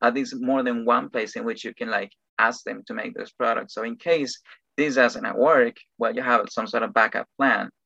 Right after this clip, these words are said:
or at least the interruption that is made is, doesn't cause such an,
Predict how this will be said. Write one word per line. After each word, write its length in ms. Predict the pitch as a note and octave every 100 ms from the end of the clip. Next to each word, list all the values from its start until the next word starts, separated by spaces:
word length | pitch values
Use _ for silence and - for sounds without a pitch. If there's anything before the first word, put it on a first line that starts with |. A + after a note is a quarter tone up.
| _ _
or 100 | B2
at 160 | A2+ A#2
least 400 | C#3 D3+ A#2+ -
the 80 |
interruption 600 | A#2 G2+ A#2 A#2+ B2 - A2
that 200 | G#2 G2+
is 140 | G2+
made 260 | B2 B2+ A2
is, 220 | G#2+ -
doesn't 300 | B2 A#2+ A#2
cause 200 | - A#2+
such 200 | A#2+ -
an, 260 | A#2 A2+